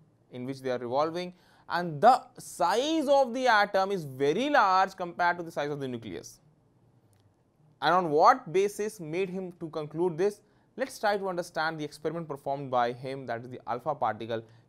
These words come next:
scattering experiment. Let's talk about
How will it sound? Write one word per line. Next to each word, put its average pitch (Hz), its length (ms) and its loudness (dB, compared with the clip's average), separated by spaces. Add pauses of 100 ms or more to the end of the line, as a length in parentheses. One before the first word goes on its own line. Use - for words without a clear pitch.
scattering 139 560 -6
experiment. 113 500 -6 (260)
Let's 170 160 -8
talk 220 200 0
about 170 380 4